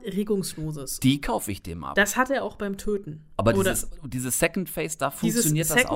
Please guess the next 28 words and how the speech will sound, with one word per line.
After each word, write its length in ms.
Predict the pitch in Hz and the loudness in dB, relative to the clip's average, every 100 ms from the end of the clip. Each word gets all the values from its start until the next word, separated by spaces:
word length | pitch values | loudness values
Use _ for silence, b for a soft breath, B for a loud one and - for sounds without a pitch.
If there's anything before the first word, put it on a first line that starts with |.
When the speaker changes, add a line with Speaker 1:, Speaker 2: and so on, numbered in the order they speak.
| - | -2
Speaker 2:
auch? 40 | |
Speaker 1:
Face 320 | - 233 269 | -2 -2 -4
funktioniert, 720 | - 240 233 214 208 240 339 226 | -6 -6 -4 -2 0 0 -2 -2
weil 140 | 214 | -2
er 80 | 208 | -2
mit 160 | 208 | -4
einer 300 | 202 208 208 208 B B - | -6 -4 -6 -8 B B 4
genauso 640 | 214 196 196 254 285 285 | 6 8 6 6 4 -2
großen 460 | 208 208 240 247 233 | -4 -2 -2 -2 -4
stoischen 520 | - 214 226 226 208 | -2 0 0 0 0
Ruhe, 440 | 190 269 240 233 | 4 4 4 2
wie 60 | 196 | 0
er 80 | 196 | -2
sich 180 | 196 196 | -2 0
morgens 320 | 220 226 202 | 0 0 -2
seinen 220 | 185 180 | -2 0
Kaffee 280 | - 285 202 | 0 2 2
einschenkt 540 | 165 170 - 185 240 | 0 -4 -4 -4 -4
und 160 | - - | -6 -6
vergisst, 400 | 180 202 214 - | -4 -2 -2 0
die 60 | |
Mülltonne 460 | 196 247 - 180 156 | 2 2 0 -2 -2
rauszubringen, 680 | 151 156 - 165 175 214 247 B B B - | -4 -8 -8 -2 2 4 2 B B B -4
mit 100 | 185 | 0
dieser 180 | 196 190 | 2 4
gleichen 380 | 190 226 240 | 2 0 -2
stoischen 480 | 233 220 214 208 208 | -4 0 0 2 0
Ruhe, 840 | 190 208 233 240 240 - 190 190 | -2 0 2 2 0 -2 -2 -2